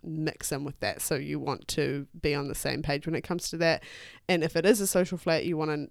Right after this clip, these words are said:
know that you have good relationships with your neighbours, so you're not constantly pissing people off <laughs> around as well. To be honest, a lot of these questions are gonna depend on what is important to you and what's a deal breaker. So the next one I have is, like, how does the cleaning and cooking work?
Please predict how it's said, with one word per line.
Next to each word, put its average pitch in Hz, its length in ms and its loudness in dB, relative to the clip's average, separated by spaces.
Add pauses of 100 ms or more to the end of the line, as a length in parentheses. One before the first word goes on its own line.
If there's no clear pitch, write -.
(140)
know 151 240 0
that 143 160 -2 (100)
you 151 120 -2
have 156 180 0
good 156 180 -2
relationships 147 560 -4
with 160 80 -8
your 151 100 -2
neighbours, 151 340 -2
so 156 100 -2
you're 151 80 -2
not - 160 -6
constantly 139 420 -6
pissing 156 320 -8
people 151 260 -4
off - 360 -6 (120)
<laughs> - 140 -20
around 196 480 6
as 190 160 2
well. 170 400 4 (280)
To 233 100 2
be 208 120 8
honest, 202 240 6
a - 20 4
lot 175 160 6
of 202 60 2
these 285 160 4
questions 180 440 2
are 165 40 2
gonna 165 180 4
depend 156 400 2
on 147 280 2
what 160 260 8
is 175 120 2
important 147 680 2 (160)
to - 160 -2
you 151 420 4 (100)
and 131 460 0 (160)
what's - 220 -2
a 175 40 0
deal 139 220 -2
breaker. 170 460 2
So 160 200 4
the 151 120 2
next - 220 0
one 147 120 0
I 139 80 2
have 143 320 0
is, 143 160 -2
like, 135 160 0
how 170 240 4
does 170 160 4
the - 80 -6
cleaning 160 380 -2
and 147 100 -2
cooking 226 340 0
work? 226 320 4